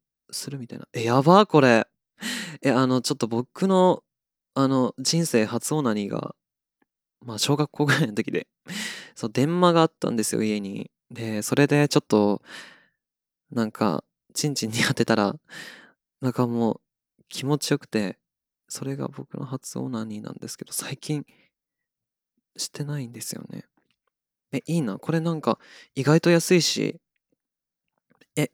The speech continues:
もう一個目これに決めちゃおっかな。<laughs> 早い？早いかな？いいかな？これにしちゃいます、じゃあ。一個目これにしますね。まあ、多分後で画像とか出ると思うんで。そうですね。電動の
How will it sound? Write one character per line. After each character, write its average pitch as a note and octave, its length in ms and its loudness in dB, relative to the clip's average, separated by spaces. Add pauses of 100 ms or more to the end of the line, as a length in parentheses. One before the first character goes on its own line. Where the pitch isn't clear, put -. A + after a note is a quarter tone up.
も C3+ 200 0
う - 60 -4
一 - 180 -4
個 - 120 0
目 F#3+ 100 4
こ - 120 -2
れ D#3 100 2
に E3+ 80 -4
決 - 120 -8
め F3 80 0
ち - 100 -2
ゃ - 20 2
お - 20 0
っ - 40 -20
か - 120 -2
な。 G2+ 180 -4 (280)
<laughs> - 400 -18
早 G#3 260 8
い？ - 200 2 (380)
早 G#3+ 180 6
い F#3 60 6
か B2 100 0
な？ A2+ 140 -4
い F#3 120 2
い E3 60 -2
か C3 120 0
な？ A2+ 200 -4 (220)
こ - 120 -8
れ D3 100 -2
に D3 120 -4
し - 40 -4
ち - 80 0
ゃ D#3 40 0
い D3 40 0
ま C#3+ 120 -2
す、 - 120 -6
じ - 80 -2
ゃ G#2 60 -2
あ。 - 60 -12 (920)
一 - 80 -6
個 - 160 -8
目 E3 180 2
こ C3+ 140 0
れ B2 140 2
に C3 120 -6
し - 120 -8
ま C3 120 -2
す - 100 -12
ね。 - 180 -12 (880)
ま B2 80 -8
あ、 - 20 -6
多 C#3+ 100 2
分 B2 80 2
後 B2 160 2
で - 140 -6 (120)
画 B2 120 -6
像 C#3 140 -2
と - 100 -8
か G#2+ 100 -6
出 - 100 -8
る G2 80 -10
と - 80 -14
思 F2 140 -14
う - 40 -16
ん - 40 -18
で。 - 160 -20 (680)
そ - 100 -16
う - 20 -14
で - 60 -10
す G2+ 60 -10
ね。 G#2 80 -16
電 A#2+ 240 -8
動 B2 220 -2
の A#2 260 -2